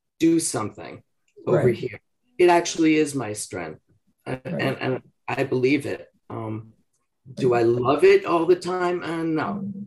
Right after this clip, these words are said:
Speaker 1: <laughs> But, you know, with friends and support and family and some guidance from a therapist or a psychiatrist, you know,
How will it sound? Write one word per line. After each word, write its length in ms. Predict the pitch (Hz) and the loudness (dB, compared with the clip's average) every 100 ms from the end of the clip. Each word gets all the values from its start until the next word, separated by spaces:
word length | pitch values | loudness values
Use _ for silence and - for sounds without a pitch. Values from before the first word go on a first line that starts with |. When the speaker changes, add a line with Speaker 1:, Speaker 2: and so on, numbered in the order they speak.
| - | -14
Speaker 1:
<laughs> 280 | - - - | -14 -8 -4
But, 260 | - - _ - - - _ - | -4 -6 _ -20 -20 -20 _ -2
you 80 | 220 | 4
know, 140 | 180 | 8
with 180 | 180 - | 8 6
friends 500 | - 196 196 208 196 | 2 6 6 4 2
and 120 | 175 170 | 0 0
support 760 | 180 - - 160 165 175 180 - | -2 -2 -4 0 2 2 -2 -6
and 240 | 139 139 - | -8 -8 -8
family 760 | 143 143 147 165 175 175 185 - - - - - | -4 -2 2 2 4 4 2 -4 -20 -20 -16 -6
and 300 | 139 135 139 | -2 -2 -2
some 280 | - 135 135 | -4 -4 -2
guidance 520 | 131 135 147 156 156 | -2 0 0 0 -4
from 380 | - 151 147 143 | -8 -4 -2 -2
a 80 | |
therapist 800 | 135 135 139 147 170 160 160 - | -4 -4 -4 -2 0 0 -2 -4
or 100 | 143 | -4
a 60 | 135 | -4
psychiatrist, 1040 | - 131 131 135 135 143 - 175 175 - _ - - _ _ _ _ - | -4 -6 -4 -4 -4 -4 0 0 0 -2 _ -20 -20 _ _ _ _ -8
you 140 | 208 | -4
know, 340 | 208 202 - | -4 -4 -10